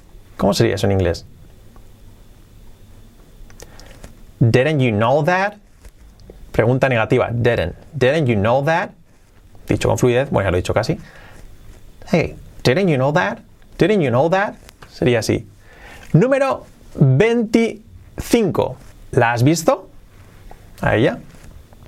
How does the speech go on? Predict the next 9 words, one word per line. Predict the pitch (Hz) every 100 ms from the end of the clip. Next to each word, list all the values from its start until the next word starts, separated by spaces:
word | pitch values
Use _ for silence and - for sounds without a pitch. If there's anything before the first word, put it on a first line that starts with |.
| - - - - - - - - - - - - - - - - - - - - - - - - - - - - - - - - - - - - -
Have | - - 123 123
you | 123 123
seen | - - 151 160 165
her? | 160 185 262 - - - -
Have | - 135 131 131
you | 135 139
seen | - - 160 170
her? | 170 170 190 247 - _ - - - - - - - - - - - - -
Repetid. | - 147 175 240